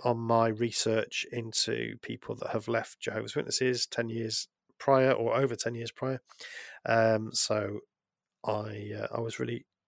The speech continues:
happy to do that. It's a lovely thing, and got to meet so many interesting people, um, some of whom we then had on the podcast. In fact, quite a lot we subsequently had on the podcast.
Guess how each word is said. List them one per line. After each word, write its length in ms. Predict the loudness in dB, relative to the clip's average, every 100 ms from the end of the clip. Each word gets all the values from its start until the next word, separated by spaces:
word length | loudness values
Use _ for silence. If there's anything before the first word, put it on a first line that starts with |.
| _ -2
happy 280 | 0 0
to 120 | -2 4
do 120 | 6
that. 220 | 6 4
It's 160 | -2 -6
a 40 | 2
lovely 260 | 4 4
thing, 260 | 2 0 2
and 140 | -2 4
got 160 | 6 6
to 100 | 4
meet 240 | 4 6
so 200 | 4 6
many 320 | 6 6 6 4 -4 -16 0
interesting 420 | 2 6 8 8 12
people, 560 | 12 12 12 12 10 6
um, 460 | 10 10 10 6 -4 0
some 200 | 4 4
of 120 | 6
whom 340 | 6 8 6 -2 -16 -18 -12 0
we 100 | 6
then 180 | 6
had 180 | 8 8
on 100 | 8
the 80 | 6
podcast. 520 | 8 8 8 6 6 0
In 80 | 0
fact, 200 | 2 4
quite 180 | 6 6
a 40 | 12 12
lot 240 | 12 4 -10 _ _ _ _ _ _ -4 -2
we 80 | 0
subsequently 520 | 0 0 -2 -4 -2
had 140 | 0
on 80 | 0
the 60 | 0
podcast. 400 | -2 -4 -4